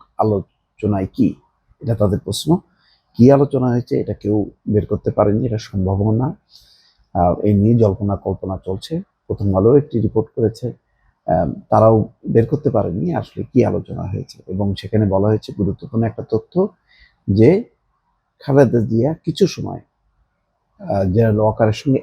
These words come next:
একান্তে আলোচনা করেছেন। তখন বিএনপির কোনো নেতা, কর্মী বা তার সিকিউরিটি কেউ ছিল না, দুজন একান্তে কিছু সময় কথা বলেছেন, চল্লিশ মিনিট সময়ের মধ্যে। এখানে একটি গুরুত্বপূর্ণ তথ্য বলছেন যে, উম,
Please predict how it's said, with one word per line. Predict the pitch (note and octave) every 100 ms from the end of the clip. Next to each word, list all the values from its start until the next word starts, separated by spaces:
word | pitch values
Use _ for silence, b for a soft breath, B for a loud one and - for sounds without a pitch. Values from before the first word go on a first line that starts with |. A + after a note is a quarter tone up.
| -
একান্তে | D3 - D3 D3+ C#3+ B2
আলোচনা | G2 - - G#2+
করেছেন। | - - - G2 -
তখন | A#2 - C3+
বিএনপির | F#2+ A2+ B2 B2 A2+
কোনো | - B2+ B2+
নেতা, | A2 G2+ G#2 G#2 G2+ - _ _ _ _ _ _ _ -
কর্মী | B2+ A2 A2+ A2
বা | G2 G#2 G#2+
তার | A2
সিকিউরিটি | G#2 - G#2+ A2+ G#2+ - -
কেউ | C3
ছিল | A2+ A#2+ A2
না, | B2
দুজন | G#2+ G2+ G2+ A#2
একান্তে | - - A2 G2+ D3
কিছু | A2 -
সময় | A2 G2+ -
কথা | - G#2
বলেছেন, | - - - G#2
চল্লিশ | - A#2 G2+ G#2 -
মিনিট | A2 -
সময়ের | - - F#2+ -
মধ্যে। | - B2 _ _ _ _ _ _ - -
এখানে | B2 D3 C#3+ A2+ D#3+ G#3+ - _ _ _ -
একটি | A2+ A#2
গুরুত্বপূর্ণ | A2+ C3 D#3+ D#3+ C3+ B2
তথ্য | A2+ -
বলছেন | G#2+ G#2 - C3+ F#3+ G3+ _ - G#2+
যে, | G#2 G#2 F#2+ - _ _ -
উম, | G3+ G#2+ G#2 G#2